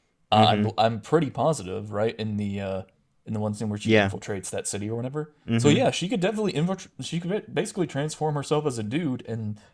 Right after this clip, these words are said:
Speaker 1: like, live however, like, you know, an oppression-free life. Like, I don't,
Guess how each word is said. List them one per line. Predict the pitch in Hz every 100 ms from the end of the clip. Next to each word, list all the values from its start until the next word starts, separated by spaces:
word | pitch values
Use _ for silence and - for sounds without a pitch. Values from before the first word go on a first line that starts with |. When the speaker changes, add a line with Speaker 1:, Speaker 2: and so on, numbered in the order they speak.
| _ _
Speaker 1:
like, | - 110 107 - _ _ _ -
live | 123 131 143 127 - - _ _ _ _ _ _ _ -
however, | 123 123 147 151 131
like, | 123 -
you | 127
know, | 120 107 - -
an | 117
oppression-free | 107 - 139 - 143 127 143 135
life. | 120 143 151 - -
Like, | - 98 95
I | 113
don't, | 131 135